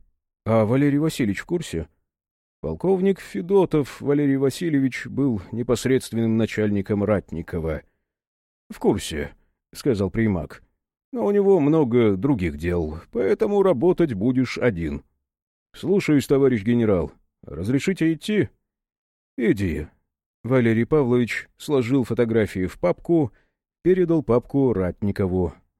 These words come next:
«Здесь все материалы по В В Ц. Информацию по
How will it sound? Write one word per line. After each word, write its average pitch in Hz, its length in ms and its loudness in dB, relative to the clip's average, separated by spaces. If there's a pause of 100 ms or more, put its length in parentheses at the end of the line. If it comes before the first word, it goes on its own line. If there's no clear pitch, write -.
«Здесь 95 520 -4
все 202 280 0
материалы 160 560 2
по 107 160 2
В 101 160 2
В 92 140 0
Ц. 73 380 -8 (600)
Информацию 160 800 -2
по 180 200 2